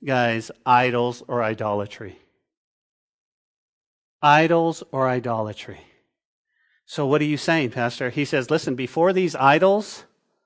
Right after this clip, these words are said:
he says, "I'm singing praises to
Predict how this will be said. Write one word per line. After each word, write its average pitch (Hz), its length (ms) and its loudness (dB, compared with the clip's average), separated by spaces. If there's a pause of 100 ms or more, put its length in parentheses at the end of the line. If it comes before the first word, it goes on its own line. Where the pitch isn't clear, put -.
(340)
he 139 120 -8
says, 123 400 -4
"I'm 156 220 0
singing 160 320 -2
praises 120 560 -4
to 113 420 -8